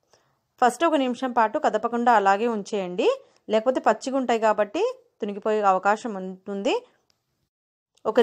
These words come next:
నిమిషం తర్వాత కదుపుతూ డీప్ ఫ్రై చేసుకోవాలి. ఇది గోల్డెన్ కలర్ వచ్చేంత వరకు డీప్ ఫ్రై చేసుకోవాలండి. చూడండి, ఇది గోల్డెన్ కలర్ వచ్చేసాయి. గోల్డెన్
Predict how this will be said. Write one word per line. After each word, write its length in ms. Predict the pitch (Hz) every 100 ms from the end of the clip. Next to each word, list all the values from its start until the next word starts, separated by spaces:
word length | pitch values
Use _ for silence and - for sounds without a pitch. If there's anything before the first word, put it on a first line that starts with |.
| 220
నిమిషం 260 | 208 240 240
తర్వాత 340 | 202 190 190 330 494 -
కదుపుతూ 440 | 190 190 202 349 359
డీప్ 140 | 208 202
ఫ్రై 100 | 196 202
చేసుకోవాలి. 560 | 190 - 185 180 240 523 - _ _ _ _ _ _ _ _ _ _ - - - -
ఇది 160 | 202 208 208 202 -
గోల్డెన్ 360 | 208 208 220 233
కలర్ 220 | 214 202 196
వచ్చేంత 340 | 190 220 208 202
వరకు 280 | 190 190 349 466 - 196
డీప్ 160 | 196
ఫ్రై 100 | 208 202
చేసుకోవాలండి. 680 | 196 185 196 185 180 185 262 453 - _ _ - - - - _ - _ _ _ -
చూడండి, 320 | 214 220 349 - - -
ఇది 120 | 190 185
గోల్డెన్ 320 | 180 190 196 190
కలర్ 220 | 190 190 185
వచ్చేసాయి. 580 | 180 226 233 233 208 311 453 _ _ _ _ -
గోల్డెన్ 340 | 240 247 277